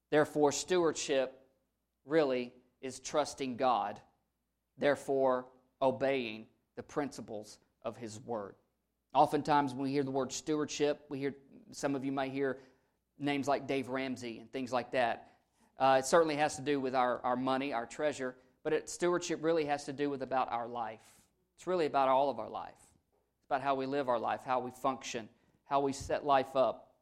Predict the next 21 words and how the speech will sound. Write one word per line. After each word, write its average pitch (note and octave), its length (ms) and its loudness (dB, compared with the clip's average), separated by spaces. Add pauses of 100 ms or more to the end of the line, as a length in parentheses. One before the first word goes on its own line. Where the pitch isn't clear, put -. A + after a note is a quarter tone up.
(500)
what D3+ 200 -2
we C#3+ 140 2
do C#3+ 240 2
with C#3 220 0
it, G2+ 220 -6 (320)
where D3+ 200 6
we C#3+ 140 4
go C#3 240 4
with C3 220 0
it. - 240 -6 (800)
And C3 100 -2
it C#3+ 60 0
really D3+ 240 6
boils C3+ 340 4
down C3+ 300 0
to B2 320 -2
stewardship D3+ 580 -4
is B2+ 140 -6
about A#2+ 260 0
trusting B2 480 -6
God. A#2 380 -2